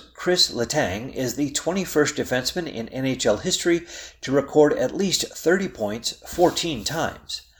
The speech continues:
Letang is in his eighteenth season with the Penguins. Ray Bourque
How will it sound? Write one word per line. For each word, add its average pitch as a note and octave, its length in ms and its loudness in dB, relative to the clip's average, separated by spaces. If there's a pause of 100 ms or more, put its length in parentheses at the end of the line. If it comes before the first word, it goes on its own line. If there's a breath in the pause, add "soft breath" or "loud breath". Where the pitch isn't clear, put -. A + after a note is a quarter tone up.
(320 loud breath)
Letang D3+ 560 2
is A#2+ 180 -2
in B2 220 -4
his A2 280 -2 (120)
eighteenth C3+ 640 -2
season G#2+ 380 0
with G#2 120 -2
the - 60 -12
Penguins. - 600 -6 (520 loud breath)
Ray C#3 420 6
Bourque A#2+ 600 4